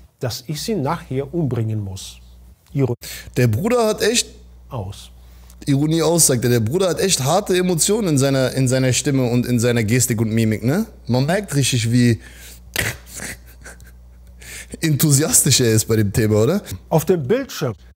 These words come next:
Speaker 2: Das ist spekulativ, okay.
Speaker 1: zeigt ein roter Strich die Flugbahn einer ukrainischen Sprengstoffdrohne an, die sich gerade durch die russische Luftverteidigung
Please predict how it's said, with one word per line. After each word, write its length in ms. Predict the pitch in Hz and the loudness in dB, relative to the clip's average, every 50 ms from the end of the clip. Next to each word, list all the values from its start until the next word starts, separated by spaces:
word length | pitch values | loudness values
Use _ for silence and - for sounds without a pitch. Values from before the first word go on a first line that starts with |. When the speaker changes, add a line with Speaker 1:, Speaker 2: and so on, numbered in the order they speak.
| - - | -10 -4
Speaker 2:
Das 180 | - 110 101 | 0 0 2
ist 80 | 110 110 | 2 2
spekulativ, 800 | - - 123 - - 123 117 110 95 - 135 127 101 - - - - | 2 0 0 0 2 2 2 2 2 2 2 0 0 0 -4 -8 -6
okay. 380 | 101 95 87 - 101 98 87 76 - | -4 -4 -4 -2 -2 -2 -2 -4 -6
Speaker 1:
zeigt 380 | - - - 190 226 220 - - | -6 -2 0 0 0 0 -4 -8
ein 140 | 165 147 | -6 -4
roter 360 | 131 - 185 233 220 226 196 143 | -2 0 0 0 0 0 -2 -2
Strich 440 | - - - - 170 220 214 - | -4 -6 -6 -4 -4 -4 -4 -6
die 140 | - 151 127 | -8 -8 -8
Flugbahn 640 | - - 165 214 240 - - - - 131 120 120 123 | -4 -2 -2 -2 -2 -4 -6 -4 -2 -2 -2 -2 -6
einer 340 | - - 131 131 135 143 185 | -6 -6 -4 -4 -4 -6 -6
ukrainischen 600 | 147 - - 139 143 165 196 202 - - 151 135 | -10 -6 -2 -2 -2 0 -2 -4 -6 -6 -8 -8
Sprengstoffdrohne 1000 | - - - - 208 220 208 - - 135 117 - - - 123 127 135 143 156 - | -8 -6 -4 -2 -2 -2 -4 -6 -8 -10 -10 -8 -6 -4 -4 -2 -2 -4 -6 -6
an, 300 | 165 175 202 220 214 - - - - - - _ _ - | -4 -4 -4 -4 -6 -10 -14 -20 -20 -20 -20 _ _ -4
die 100 | 190 202 | -2 -2
sich 280 | 208 233 226 - - | -2 -2 -4 -4 -2
gerade 440 | - 208 185 143 131 139 147 151 170 | 0 0 2 2 2 0 0 -2 -4
durch 220 | 151 160 165 - - | -6 -6 -8 -8 -6
die 100 | - 123 | -6 -6
russische 440 | 123 147 208 208 214 196 - 151 | -4 -4 -4 -4 -6 -6 -6 -4
Luftverteidigung 1000 | 135 156 220 220 - - - 131 127 - 127 113 117 120 127 135 160 175 170 170 | -4 -4 -4 -4 -6 -6 -6 -6 -6 -4 -6 -4 -4 -4 -2 -2 -4 -4 -6 -8